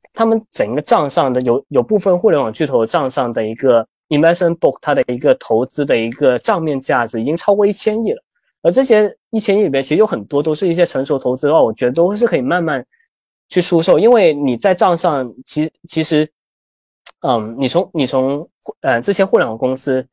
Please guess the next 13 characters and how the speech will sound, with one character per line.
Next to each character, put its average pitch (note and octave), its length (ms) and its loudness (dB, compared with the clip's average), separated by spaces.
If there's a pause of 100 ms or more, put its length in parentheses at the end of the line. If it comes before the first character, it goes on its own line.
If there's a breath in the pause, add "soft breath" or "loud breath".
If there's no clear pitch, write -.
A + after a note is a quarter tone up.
(120)
它 D#3 140 0
的 C#3+ 80 2
投 C3+ 180 0
资 D3 100 -2
者 C#3+ 80 2
本 A#2+ 200 -2
身， A#2+ 240 -4 (220 soft breath)
你 B2 100 -4
账 F#3+ 180 0
上 F3 160 -2
有 B2+ 120 -2
那 F3+ 120 -2
么 D3 180 0